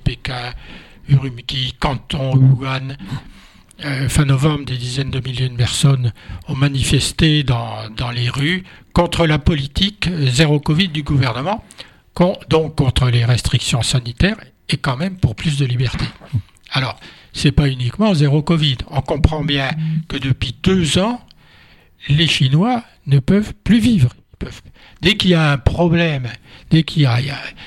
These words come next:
il y a un chien qui éternue, hop, il y a une ville de vingt millions d'habitants qui est, euh, qui est concentrée, finalement, qui est transformée en camp de concentration. La ville, les immeubles, les rues, tout est concentré, tout est fermé.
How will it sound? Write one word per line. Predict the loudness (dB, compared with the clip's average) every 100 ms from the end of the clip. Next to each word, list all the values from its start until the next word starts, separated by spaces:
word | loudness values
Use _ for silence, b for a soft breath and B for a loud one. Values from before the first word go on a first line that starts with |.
| B
il | 0
y |
a | 2
un | 2
chien | 2 2 2 2
qui | 0 -2
éternue, | -2 -4 -4 -2 -2 B B B B -4
hop, | 0 2 2 -2 -2
il |
y | 0
a |
une | 2
ville | 2 2
de | 0
vingt | 0 0
millions | 2 2 2
d'habitants | 2 0 0 2 0 -2 B B B B
qui | -2 0
est, | 0 -2 -4 -6 -8
euh, | -10 -16 -20 -20 -20 -20 -20 -20 -20 -20 -20 -20 -6
qui | -2
est |
concentrée, | 0 2 2 2 2 0 0
finalement, | -6 -6 -4 -4 0
qui | 0
est |
transformée | 2 0 2 2 4 4
en | 2
camp | 0 0
de |
concentration. | 0 0 0 0 0 2 0 -2 B B
La | 2 4
ville, | 4 2 -2 B B 0
les | 2 2
immeubles, | 2 2 4 4
les | 4 4
rues, | 4 2 B B B B B 2
tout | 4 4 2 2
est |
concentré, | 2 2 2 2 0 0 0
tout | 2 2
est |
fermé. | 0 -2 -2 -4